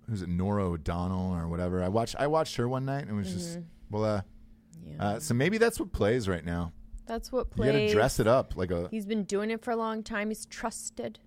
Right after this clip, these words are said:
Speaker 1: I guess. I guess. And they're, they're grooming this younger one. Yeah, I just wanna throw that, that grooming word in there one more time
Speaker 2: You
Speaker 1: today.
Speaker 2: love it.
Speaker 1: They're grooming the younger one who's doing the weekends now.
Speaker 2: The younger one. Oh, yeah, yeah, yeah.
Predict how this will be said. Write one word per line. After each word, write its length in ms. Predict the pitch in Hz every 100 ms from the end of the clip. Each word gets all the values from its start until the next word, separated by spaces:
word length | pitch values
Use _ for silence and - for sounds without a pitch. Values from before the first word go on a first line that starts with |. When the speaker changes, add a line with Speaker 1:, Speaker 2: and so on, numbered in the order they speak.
| _ _ -
Speaker 1:
I 60 | 87
guess. 600 | - 73 78 - - - _ - _ - - - -
I 140 | 87
guess. 300 | 80 92 101
And 120 | -
they're, 200 | 135 139
they're 100 | 123
grooming 380 | 123 117 165 160
this 180 | 123 -
younger 320 | 110 120 101
one. 360 | 85 80 80 76 _ _ _ -
Yeah, 500 | 80 101 120 131 107
I 40 |
just 140 | -
wanna 160 | 92 90
throw 160 | - 95
that, 100 | 90
that 160 | 92 85
grooming 380 | 95 107 107 87
word 180 | 82
in 80 | 82
there 100 | 85
one 140 | 85 87
more 140 | 87
time 200 | - 85
Speaker 2:
You 100 | 90
Speaker 1:
today. 80 | 160
Speaker 2:
love 180 | 170 185
it. 260 | 165 160 - - - -
Speaker 1:
They're 120 | 113
grooming 320 | 101 160 165
the 80 | 131
younger 400 | 104 131 151 110
one 480 | 95 90 87 87 95
who's 180 | 113 107
doing 180 | - 110
the 80 | 92
weekends 480 | 107 107 80 71 -
now. 220 | 64 55 - _ - _ _ - - _ _
Speaker 2:
The 80 | 175
younger 320 | 156 156 160
one. 160 | 151 147 -
Oh, 220 | 233 208
yeah, 200 | 185 175
yeah, 140 | 165
yeah. 100 | 147